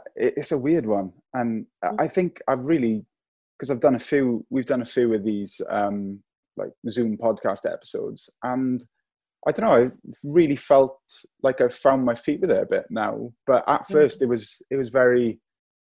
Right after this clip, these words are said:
Speaker 1: very odd, very strange. Like, it
Speaker 2: <laughs>
Speaker 1: felt that human need to connect and communicate with people.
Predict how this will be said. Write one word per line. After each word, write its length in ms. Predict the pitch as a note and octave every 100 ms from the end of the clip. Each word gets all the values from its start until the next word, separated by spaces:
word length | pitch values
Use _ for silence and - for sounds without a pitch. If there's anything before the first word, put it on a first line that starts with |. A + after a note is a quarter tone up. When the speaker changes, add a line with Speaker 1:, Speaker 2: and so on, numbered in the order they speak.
| _ _ -
Speaker 1:
very 200 | C3 C3+
odd, 300 | C#3+ B2+ F#2+
very 220 | A2 B2
strange. 840 | B2 - C3 A#2 G2+ G2 G#2 - -
Like, 180 | B2+ A3
it 220 | A3+ A#3
Speaker 2:
<laughs> 120 | - D#3
Speaker 1:
felt 240 | C#3+ - _ _ _ -
that 180 | C#3+ -
human 420 | D#3 C#3+ C#3 C3
need 360 | B2 A#2 A2+ -
to 420 | C3 A#2 A2+ A2 -
connect 600 | - A#2 G#2 - _ -
and 120 | A#2
communicate 600 | - A#2 A#2 A#2 A#2 G#2
with 140 | G#2 -
people. 560 | A#2 G#2 - A2+ A2+